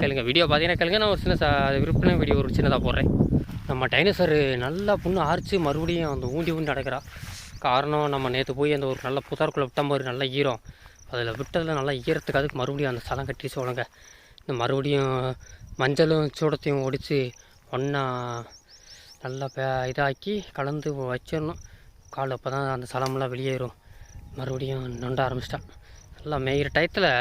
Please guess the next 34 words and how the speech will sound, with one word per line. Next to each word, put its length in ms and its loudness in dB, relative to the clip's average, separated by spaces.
இப்படி, 200 -6
இப்படி 180 -2
நொண்டிக்கிட்டே 360 0
இருந்தா 180 0
சரியா 200 -2
மேயாது, 380 0
அப்படியே 320 2
ஒடுங்க 280 2
ஆரம்பிச்சிச்சு 340 -4
ஆடு. 160 -4
நம்ம 220 0
பூச்சிக்கு 320 2
இப்போ 180 0
பரவாயில்லைங்க, 440 8
கழிச்சல் 320 2
நின்றுச்சு. 360 -2
அந்த 120 -2
மாத்திரை 380 0
கொடுத்ததுனால 420 -2
கழிச்சல் 300 -2
நின்று 140 -2
சாணி 280 2
எப்பயும் 220 -2
போல 140 -2
புழுக்க 280 0
போட 140 0
ஆரம்பிச்சிட்டா. 340 -2
எந்த 180 -2
பிரச்சனையும் 400 -2
இல்லை. 180 0
என்கிட்ட 300 2
நெல் 240 4
பயிரை 220 4
தின்று 180 -2